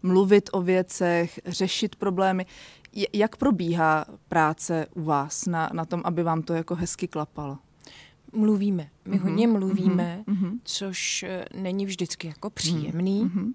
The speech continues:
Speaker 2: jo.
Speaker 1: mhm.
Speaker 2: Myslím, že jsme docela, docela jako emotivní, když jako ventilujeme všechny ty pocity a, a snažíme se najít nějak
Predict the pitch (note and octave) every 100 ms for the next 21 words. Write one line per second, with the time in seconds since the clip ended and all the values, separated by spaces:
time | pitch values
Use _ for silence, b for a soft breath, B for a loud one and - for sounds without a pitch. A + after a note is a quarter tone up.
0 | - E3 E3 F#3+ F3+ A3 B B _ -
1 | - - - E3 - E3+ E3 E3 F3 E3+
2 | E3 - F3 E3+ D#3+ - - - _ -
3 | - E3 - F3+ E3+ - - F3 E3+ -
4 | F3 F3 E3+ F3 b b b b b b
5 | _ F#3 E3+ - E3 F3 F#3 F3 E3+ F#3
6 | E3+ E3+ F3 - F3+ E3+ D#3+ F3 - F3+
7 | - - F3 - F3 - - - D#3+ D#3
8 | D#3+ D#3 E3+ F3+ - G#3+ _ _ - E3+
9 | - E3+ E3 E3+ D#3+ D#3 F3 F3+ E3 D#3+
10 | D#3+ - E3+ D#3+